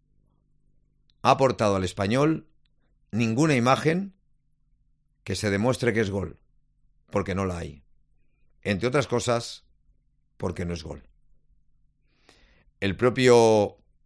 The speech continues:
presidente del var, que es Clos Gómez, envió una notificación al Español diciéndole que no hay ninguna imagen. Por lo tanto, asumen el error. Mediapro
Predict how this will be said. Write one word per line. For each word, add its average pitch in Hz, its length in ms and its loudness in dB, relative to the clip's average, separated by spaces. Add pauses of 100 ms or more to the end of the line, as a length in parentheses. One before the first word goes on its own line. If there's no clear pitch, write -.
(220)
presidente 110 540 0
del 104 180 2
var, 147 240 6
que 120 100 2
es 104 120 -2
Clos 101 280 0
Gómez, 135 540 -2 (1500)
envió 104 460 4
una 98 680 0
notificación 104 640 -4
al 95 100 -2
Español 110 400 -2
diciéndole 131 500 0
que 107 140 -2
no 113 120 2
hay 131 220 -2 (300)
ninguna 95 340 -2
imagen. - 420 -10 (580)
Por 107 140 -4
lo 104 100 0
tanto, 147 320 4
asumen 175 680 0 (920)
el 113 120 -2
error. 104 340 -2 (1300)
Mediapro 127 800 4